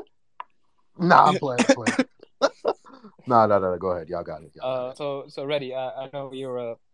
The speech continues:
Speaker 2: physical sculptor and you are a digital character designer. Um, when could we expect, uh, three D digital works?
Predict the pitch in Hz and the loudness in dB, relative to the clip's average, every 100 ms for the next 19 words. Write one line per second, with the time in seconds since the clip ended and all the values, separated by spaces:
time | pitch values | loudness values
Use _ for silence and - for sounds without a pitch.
0 | _ _ 135 127 117 - - 117 117 117 | _ _ -14 -12 -14 -14 -14 -14 -10 -12
1 | 117 _ _ _ _ 113 110 110 101 143 | -12 _ _ _ _ -14 -14 -14 -18 -18
2 | 120 113 113 110 110 110 110 110 104 104 | -10 -6 -4 -4 -6 -4 -2 -4 -6 -10
3 | 104 104 - 131 143 _ - 127 123 117 | -10 -12 -14 -18 -20 _ -14 -10 -4 -2
4 | 110 127 117 113 110 110 113 113 113 117 | -2 -4 -4 -6 -10 -6 -4 -4 -6 -14
5 | _ _ _ _ _ _ 123 117 110 104 | _ _ _ _ _ _ 0 0 0 -6
6 | 127 123 196 208 214 196 185 - - 160 | -6 -2 -2 -2 -4 -2 -4 -6 -8 -6
7 | 151 - - _ _ _ _ _ _ _ | -6 -8 -20 _ _ _ _ _ _ _
8 | _ _ _ 120 123 127 120 117 117 139 | _ _ _ -6 -4 -2 -4 -4 -6 -10
9 | - _ _ _ - 135 143 127 131 143 | -20 _ _ _ -8 -6 -6 -4 -6 -4
10 | 123 107 98 - - | -4 -4 -10 -18 -20